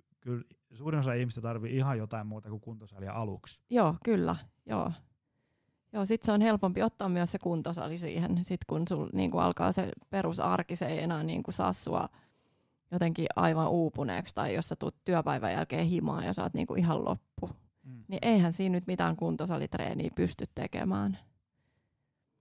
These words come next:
Speaker 1: Näin on. Sanoit sä kolme? Sanoit.
Speaker 2: Joo, mä sanoin kolme.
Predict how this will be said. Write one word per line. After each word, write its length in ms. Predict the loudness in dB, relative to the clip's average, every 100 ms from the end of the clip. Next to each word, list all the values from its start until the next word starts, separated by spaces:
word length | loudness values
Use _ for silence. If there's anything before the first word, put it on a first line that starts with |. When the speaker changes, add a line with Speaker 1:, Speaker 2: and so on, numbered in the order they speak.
| _ _
Speaker 1:
Näin 340 | -8 -2 -2 0
on. 240 | -2 -4 -8 _ _ _ _ _ _ _ _ _
Sanoit 280 | -10 -6 -4
sä 120 | -4
kolme? 280 | -4 -8 -10 -16
Sanoit. 300 | -8 -6 -6 -2
Speaker 2:
Joo, 180 | -2
mä 80 | -2
sanoin 340 | -2 -2 -4 -6
kolme. 380 | -6 -6 -6